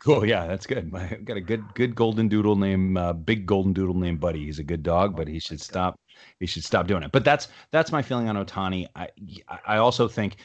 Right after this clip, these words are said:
you know, last year I traded Ohtani with James to Derek Van Riper, and we got back Scherzer and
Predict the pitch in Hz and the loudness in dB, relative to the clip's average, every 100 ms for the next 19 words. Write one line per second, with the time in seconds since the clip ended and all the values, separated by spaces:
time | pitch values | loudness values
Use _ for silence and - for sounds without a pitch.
0 | - 117 104 104 104 - 110 98 90 - | -10 -2 0 4 2 0 -2 0 0 -2
1 | - 120 117 98 87 92 87 87 82 87 | 0 0 0 -2 -4 -4 -2 -4 -4 -4
2 | 101 95 95 92 - - 92 85 82 87 | -2 0 2 0 -2 -6 -4 -2 -2 -2
3 | 85 90 87 101 104 95 90 - - - | -2 -2 2 4 4 2 0 -4 -16 -4
4 | 92 87 90 90 85 - - 101 101 92 | -2 2 2 2 -2 -2 0 2 2 2
5 | 95 90 - 92 90 87 87 | 0 -2 -4 -4 -2 -2 -4